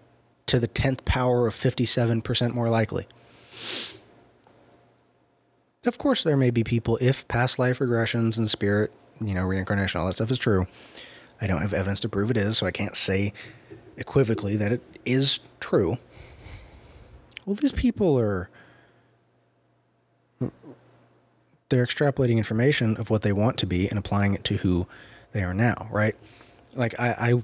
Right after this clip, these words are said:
do wanna go get a past life regression 'cause I wanna see what was up, if it's true. You know, the problem would be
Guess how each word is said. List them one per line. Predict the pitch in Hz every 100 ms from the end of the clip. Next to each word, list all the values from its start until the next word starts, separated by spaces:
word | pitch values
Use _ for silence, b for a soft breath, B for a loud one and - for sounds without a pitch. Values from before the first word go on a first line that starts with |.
| -
do | 139
wanna | 131 127 107
go | 107
get | 98
a |
past | - 107 92
life | 92 -
regression | 104 104 92
'cause | 90 90
I |
wanna | 90 87
see | - 92
what | 85 82
was | 82
up, | 92 82 - - _ -
if | - -
it's | -
true. | - 110 71 - B B B B B B B B B B -
You | 104
know, | 95 90 - _ - b b b _ _ _ _ _ _ _
the | 113
problem | 131 127 135 120
would | 95
be | 87 78